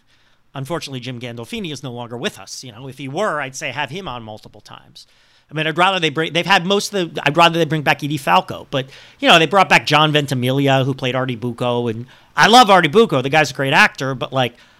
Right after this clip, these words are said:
I couldn't help but feel it was partly because, as Imperioli has said a thousand times, they're very, very good friends going way back.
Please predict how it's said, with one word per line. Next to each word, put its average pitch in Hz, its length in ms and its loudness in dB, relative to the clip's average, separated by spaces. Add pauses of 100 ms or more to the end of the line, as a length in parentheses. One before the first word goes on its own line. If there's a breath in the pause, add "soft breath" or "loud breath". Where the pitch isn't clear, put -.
(280 soft breath)
I 170 60 4
couldn't 202 340 -2
help 175 240 2
but 156 120 -6
feel 151 400 -4
it 139 80 -12
was 131 80 -10
partly 139 320 -6
because, 135 480 -8 (240 soft breath)
as 139 120 -4
Imperioli 147 500 -2
has 127 120 -4
said 127 160 -6
a 120 40 -8
thousand 120 360 -4
times, 160 640 -2 (320 soft breath)
they're 151 140 -2
very, 139 320 0
very 123 240 -4
good 110 160 -10
friends 110 480 -10
going 117 220 -10
way 113 160 -8
back. 104 400 -14